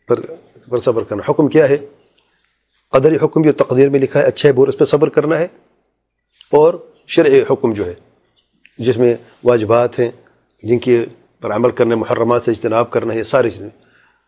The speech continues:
اوامر نواہی سارے اس میں شامل ہو گئے، اس پہ صبر کرنا ہے۔ پھر صبر کرنے کے لیے یہ لازمی ہے تاکہ ثابت قدمی ہو کہ مخالفین کی بات نہیں ماننی ہے، جو تمہیں بے صبر کر دیں گے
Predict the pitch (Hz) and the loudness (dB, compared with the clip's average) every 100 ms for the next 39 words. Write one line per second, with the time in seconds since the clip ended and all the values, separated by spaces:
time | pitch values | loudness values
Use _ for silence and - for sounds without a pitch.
0 | _ _ _ _ _ _ 120 120 120 110 | _ _ _ _ _ _ 0 0 0 -2
1 | 110 117 110 - 98 92 - _ _ _ | 0 0 -2 -4 -8 -10 -18 _ _ _
2 | 120 127 117 104 95 90 92 - _ - | -6 -4 -4 -6 -8 -14 -18 -20 _ -12
3 | - 131 107 - - 95 90 _ _ - | -8 -6 -6 -8 -12 -16 -18 _ _ -20
4 | - _ - 170 180 - _ _ - 165 | -20 _ 0 0 0 -8 _ _ -2 0
5 | 165 160 156 156 151 147 127 131 175 _ | 0 2 2 2 0 0 0 -2 -6 _
6 | _ _ _ _ _ - 127 127 123 123 | _ _ _ _ _ -4 2 2 2 0
7 | 151 143 180 _ _ - 120 - 120 123 | 0 0 -6 _ _ -6 -4 -2 -2 0
8 | 131 143 135 147 - _ _ _ - 151 | 0 0 0 -2 -6 _ _ _ -4 -2
9 | 127 156 151 165 147 110 120 - 117 104 | 0 0 0 -2 -2 -2 -4 -4 -8 -6
10 | 95 92 98 - _ _ _ - 127 139 | -10 -12 -18 -20 _ _ _ 0 0 2
11 | 123 139 143 - _ _ _ _ 123 139 | 0 -2 -6 -20 _ _ _ _ -2 2
12 | 117 131 139 - 117 117 139 | 2 2 2 2 2 0 -2